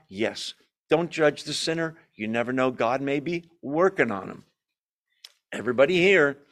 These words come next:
you were all weeds. Me too. So, but the, the point of the parable is still coming. And that is, um,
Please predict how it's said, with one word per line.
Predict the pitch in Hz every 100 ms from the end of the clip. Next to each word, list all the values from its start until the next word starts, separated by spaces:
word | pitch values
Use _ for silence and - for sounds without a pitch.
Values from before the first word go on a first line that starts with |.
| _ _ - _ _ _ _ -
you | 107
were | 104 104
all | 113 123
weeds. | 139 139 104 - - _ _ _ _ _
Me | 110
too. | 104 113 - _ _ _ _ - - - -
So, | - - 180 107 - _ _ _ _ _ _ _ -
but | 117 147
the, | -
the | 127 110
point | - - 196 214
of | 165
the | 185
parable | 185 180 156 117 113 -
is | - -
still | - 160 143 139 - _ -
coming. | 147 110 87 80 _ - - - - - -
And | 135 151
that | 190 151
is, | 117 117 123 - - _ -
um, | 113 110 110